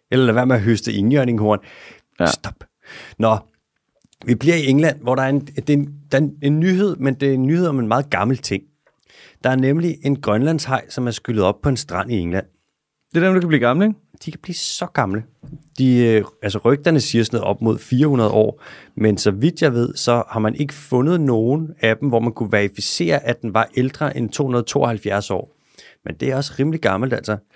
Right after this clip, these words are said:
Speaker 1: Den her, der skyller op i England, den er så de der hundrede år der. Og det er faktisk ikke en særlig gammel grønlandshaj. På en måde kan man næsten sige, at det faktisk er en teenage grønlandshaj.
Speaker 2: Nå.
Speaker 1: Den er heller ikke fuldvoksen endnu. Den der var sådan noget,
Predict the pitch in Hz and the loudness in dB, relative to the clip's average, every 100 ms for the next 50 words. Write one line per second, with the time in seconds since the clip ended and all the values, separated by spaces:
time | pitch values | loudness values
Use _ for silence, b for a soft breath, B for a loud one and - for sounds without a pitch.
0 | B B B B 139 170 151 131 123 104 | B B B B -2 2 0 0 0 2
1 | 113 135 110 127 143 - 135 123 120 117 | 2 0 0 0 -2 -2 -2 0 0 0
2 | 123 123 123 110 120 135 101 107 110 107 | -4 -2 -2 0 0 2 0 0 -2 -4
3 | _ _ _ _ B B B B 110 135 | _ _ _ _ B B B B -4 -2
4 | 135 127 131 139 143 139 107 120 127 85 | -2 -4 -4 -4 -4 -2 -2 -2 -4 -4
5 | 117 131 87 107 113 104 - _ _ _ | -4 -6 -6 -6 -6 -6 -8 _ _ _
6 | _ _ - 123 117 110 120 160 139 117 | _ _ -2 0 4 4 4 2 0 0
7 | 117 139 - 143 - 113 120 - 113 107 | 2 0 0 -4 -2 -2 -2 -2 -4 -4
8 | - 110 - - 101 92 104 98 - 147 | -2 -4 -4 -4 -4 -2 -4 -4 0 2
9 | 165 143 - - 87 87 87 - - _ | 2 0 -2 -4 -2 -2 -6 -8 -10 _
10 | 101 104 92 _ - - 101 160 147 - | -2 0 -2 _ 0 2 2 2 0 2
11 | 117 131 110 101 95 92 B B B B | 2 2 -2 -6 -8 -8 B B B B
12 | - 139 110 104 110 104 90 | 0 2 2 2 2 2 0